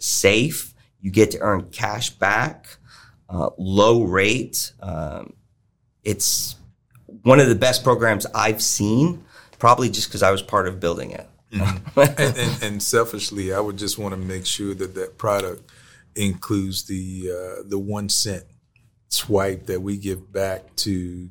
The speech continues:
Speaker 2: the, our foundation here. So, um, American Heritage, unlike any other credit union in the country, uh, when someone swipes their card for a purchase,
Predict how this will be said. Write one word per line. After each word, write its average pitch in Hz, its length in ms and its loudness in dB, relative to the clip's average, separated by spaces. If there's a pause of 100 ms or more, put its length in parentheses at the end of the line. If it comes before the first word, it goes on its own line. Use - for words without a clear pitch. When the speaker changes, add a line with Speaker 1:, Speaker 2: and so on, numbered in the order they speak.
(160)
Speaker 2:
the, 90 240 -16
our 95 200 -6
foundation 95 720 -4
here. 85 240 -14
So, 92 420 -2 (420)
um, 92 320 -8
American 98 460 -2
Heritage, 98 580 -8
unlike 110 420 -6 (120)
any 101 220 -4
other 87 160 -8
credit 92 300 -4
union 92 280 -10
in 87 100 -14
the 85 80 -18
country, 92 520 -6 (440)
uh, 92 220 -6
when 95 500 -8
someone 101 380 -2
swipes - 480 -4
their 92 180 -6
card 95 600 -8 (400)
for 95 160 2
a - 20 -2
purchase, - 760 -2